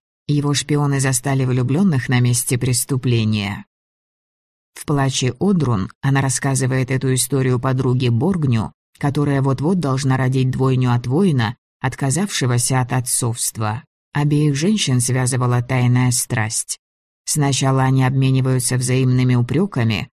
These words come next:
но при этом Одрун утверждает, что её чувства были чистыми, а не продиктованными низменными инстинктами. Пока Боргню мучается от схваток, Одрун скорбно рассказывает ей о своём горе в надежде встретить понимание,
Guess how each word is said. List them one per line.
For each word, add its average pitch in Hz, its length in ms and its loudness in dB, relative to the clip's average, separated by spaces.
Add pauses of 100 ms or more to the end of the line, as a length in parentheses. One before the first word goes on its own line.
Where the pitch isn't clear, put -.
(220)
но 143 140 0
при 135 160 0
этом 131 300 2
Одрун 131 280 0
утверждает, 127 580 0
что - 180 -4
её 131 280 2
чувства 127 420 -2
были 123 260 2
чистыми, 120 720 0 (260)
а 139 100 0
не 147 100 2
продиктованными 139 800 0
низменными 127 720 2
инстинктами. 110 1000 -4 (420)
Пока 143 320 -2
Боргню 131 460 2
мучается 127 640 0
от 123 80 0
схваток, 127 640 -4 (320)
Одрун 147 360 2
скорбно 131 440 0
рассказывает 131 680 -2
ей 131 180 0
о 127 40 0
своём 127 380 0
горе 127 240 2
в 120 60 0
надежде 127 500 0
встретить 123 520 -2
понимание, 127 760 2